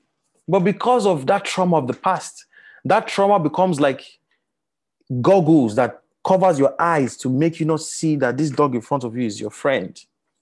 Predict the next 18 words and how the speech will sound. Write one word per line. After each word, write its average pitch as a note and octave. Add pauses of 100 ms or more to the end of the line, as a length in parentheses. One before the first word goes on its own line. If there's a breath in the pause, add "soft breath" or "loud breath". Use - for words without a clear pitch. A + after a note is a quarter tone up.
(440)
And C3+
this G#3
dog F3+
that's D#3
trying F#3
to -
play F#3
with F3
you, F3+
you G3
start B3
to A#3+
scream, C#4
"Oh C#4+
my C#4
God, C#4
hey!" C#4
But D#3+